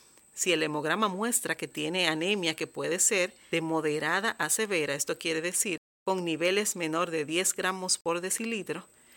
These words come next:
hasta más o menos cinco, seis, siete gramos por decilitro, esos pacientes se le hacen también analíticas como la bilirrubina para ver si están aumentadas y se le debe hacer una electroforesis de hemoglobina.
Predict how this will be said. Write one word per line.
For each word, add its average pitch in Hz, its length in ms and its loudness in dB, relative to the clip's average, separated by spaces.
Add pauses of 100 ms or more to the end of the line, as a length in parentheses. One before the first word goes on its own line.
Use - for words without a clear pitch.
(120)
hasta 160 300 2
más 165 260 2
o 190 60 0
menos 185 600 0
cinco, 185 540 4
seis, 180 520 4
siete 175 420 4
gramos 165 360 0
por 175 160 -4
decilitro, 196 640 -4 (420)
esos 208 260 4
pacientes 226 440 2
se 202 140 6
le 151 100 4
hacen 165 260 0
también 170 300 0
analíticas 165 800 -2
como 156 220 -2
la 143 100 0
bilirrubina 226 640 0
para 175 180 0
ver 147 140 0
si 165 100 -4
están 156 240 -2
aumentadas 190 680 -2 (640)
y 277 140 0
se 262 120 6
le 165 160 6
debe 180 260 6
hacer 220 500 4
una 202 240 0
electroforesis 151 1040 0
de 147 120 0
hemoglobina. 143 680 -6